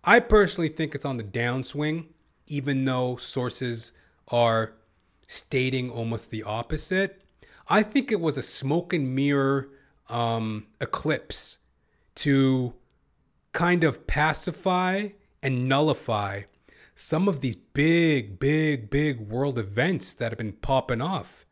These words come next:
at the top of twenty twenty. News outlets were calling it potential World War Three, U S Iran tensions, you know?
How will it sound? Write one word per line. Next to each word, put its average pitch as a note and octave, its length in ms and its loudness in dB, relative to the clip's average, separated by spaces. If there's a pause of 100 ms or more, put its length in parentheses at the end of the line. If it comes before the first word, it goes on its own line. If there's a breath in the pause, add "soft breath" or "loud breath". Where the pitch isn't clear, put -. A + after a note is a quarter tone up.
(320)
at - 80 -8
the A#2 80 -2
top A2+ 280 0
of A2+ 60 -4
twenty A#2 300 -6
twenty. B2+ 420 -6 (320 soft breath)
News G3 460 6
outlets D#3 480 4
were B2+ 80 -4
calling D3 480 0
it C3+ 240 -2 (340 soft breath)
potential C#3+ 600 2
World B2+ 360 2
War C#3+ 280 2
Three, D#3 600 -2 (640 soft breath)
U D#3+ 380 4
S D3+ 320 0 (160)
Iran D#3 640 4
tensions, G2+ 840 -8 (540)
you B2 120 -4
know? D3+ 260 -2